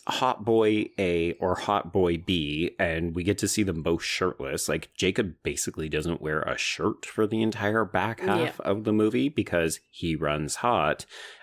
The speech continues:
Speaker 1: and also because we're trying to make him a viable romantic partner. So, hey, look at how much he's filled out. Sexy.
Speaker 2: Well, and he worked really hard to do that, so <laughs>
Speaker 1: Truly,
Speaker 2: he should get
Speaker 1: good
Speaker 2: some
Speaker 1: for
Speaker 2: credit.
Speaker 1: Taylor Lautner.
Speaker 2: <laughs>
Speaker 1: But it,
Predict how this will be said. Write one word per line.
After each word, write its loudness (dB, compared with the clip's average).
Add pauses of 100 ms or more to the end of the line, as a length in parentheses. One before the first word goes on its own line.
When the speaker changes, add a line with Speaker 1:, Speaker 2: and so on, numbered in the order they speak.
(140)
Speaker 1:
and 2
also 2
because -2
we're 0
trying 0
to 0
make -2
him -2
a 2
viable -2
romantic -4
partner. -2
So, -2
hey, -2 (380)
look -2
at -2
how -6
much -4
he's -8
filled -4
out. -4 (200)
Sexy. -4
Speaker 2:
Well, 2
and 0
he 2
worked 0
really -2
hard 0
to -4
do -2
that, -4
so -8 (160)
<laughs> -8
Speaker 1:
Truly, 4
Speaker 2:
he 4
should -4
get 2
Speaker 1:
good 4
Speaker 2:
some 0
Speaker 1:
for 4
Speaker 2:
credit. 2 (140)
Speaker 1:
Taylor 4
Lautner. 2 (960)
Speaker 2:
<laughs> -20 (360)
Speaker 1:
But 2
it, 4